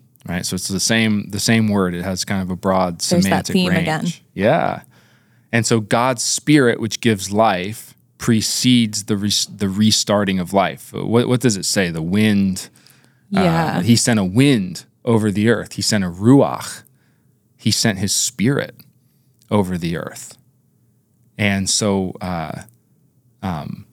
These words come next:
Speaker 1: this is how the earth is gonna begin to come to life again.
Speaker 2: Mm-hmm.
Speaker 1: You mentioned this last episode, what hovered above the water in Genesis one, two.
Speaker 2: Yeah,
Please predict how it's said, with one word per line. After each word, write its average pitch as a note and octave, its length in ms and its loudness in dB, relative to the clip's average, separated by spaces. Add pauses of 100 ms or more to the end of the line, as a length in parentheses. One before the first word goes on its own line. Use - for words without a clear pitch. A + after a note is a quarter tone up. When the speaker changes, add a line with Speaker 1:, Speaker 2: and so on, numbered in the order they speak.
(440)
Speaker 1:
this B2 200 4
is A2+ 140 -2
how G2+ 200 0
the F#2+ 180 -8
earth G2 240 -4
is G2 120 -6
gonna G2 180 -2
begin F2+ 340 -2
to F2+ 80 -6
come F2+ 220 -4
to G2 80 -6
life D3+ 260 -4
again. - 380 -12
Speaker 2:
Mm-hmm. F#3 320 -2 (200)
Speaker 1:
You A2+ 160 4
mentioned G#2+ 360 2
this F#2+ 140 -4
last A#2 300 0
episode, F2 540 -6 (400)
what G#2+ 320 2
hovered G#2+ 340 0
above F#2+ 320 -2
the F#2+ 80 -6
water F#2+ 600 0 (1080)
in F#2+ 160 -4
Genesis G2 500 -2 (140)
one, F#2+ 540 0 (420)
two. A2+ 440 0
Speaker 2:
Yeah, F3 400 0